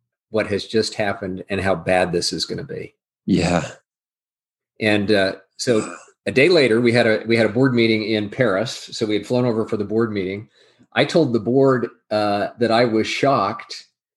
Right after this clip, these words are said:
Speaker 1: that here we had gone two days and the markets had been relatively stable, and, uh, that maybe I was wrong about what had, would happen. We were then on a plane that night flying back, and by the time the plane landed, it was clear that the markets were in absolute meltdown,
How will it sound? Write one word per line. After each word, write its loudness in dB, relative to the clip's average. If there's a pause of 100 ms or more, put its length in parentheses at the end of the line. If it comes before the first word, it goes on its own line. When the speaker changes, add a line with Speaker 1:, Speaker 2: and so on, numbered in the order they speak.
(160)
Speaker 1:
that 2
here 2
we 4
had 0
gone 0
two -2
days 4
and -2
the -2
markets -2
had -4
been -2
relatively 0
stable, -2 (640)
and, 0
uh, 2
that 0
maybe 4
I 4
was -2
wrong -2
about -6
what -4
had, -10
would -10
happen. -10 (400)
We 0
were 2
then 4
on 4
a 0
plane 0
that 2
night 0
flying 0
back, 2
and -4
by 4
the 0
time 0
the -4
plane -2
landed, 0
it 2
was -2
clear 2
that 0
the -4
markets -2
were -2
in -4
absolute -4
meltdown, -6